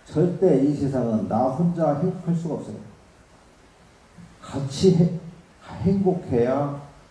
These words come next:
행복해지는 겁니다. 그래서 이웃과 함께 행복해지는,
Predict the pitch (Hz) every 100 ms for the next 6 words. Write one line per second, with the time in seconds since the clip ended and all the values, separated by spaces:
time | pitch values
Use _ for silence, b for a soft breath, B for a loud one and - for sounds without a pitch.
0 | _ 160 151 127 113 139 139 - 123 92
1 | - - - - - - - - - -
2 | 110 110 101 110 - 110 - 156 - 160
3 | 147 - 123 - 107 -